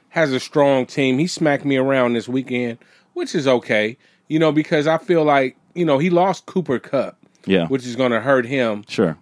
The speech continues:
Speaker 1: But the thing is, he can come off the bench with Juju.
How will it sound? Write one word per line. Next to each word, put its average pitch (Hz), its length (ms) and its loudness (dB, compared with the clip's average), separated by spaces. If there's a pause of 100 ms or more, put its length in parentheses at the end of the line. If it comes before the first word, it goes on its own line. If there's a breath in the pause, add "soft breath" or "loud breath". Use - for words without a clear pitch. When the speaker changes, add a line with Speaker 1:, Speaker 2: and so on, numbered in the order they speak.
Speaker 1:
But 139 640 0
the 131 200 -8
thing 160 320 0
is, 165 260 0
he 143 80 -2
can 127 140 -6
come 127 240 -4
off 120 260 -2
the 117 120 -8
bench 123 280 -4
with 101 120 -8
Juju. 92 480 -6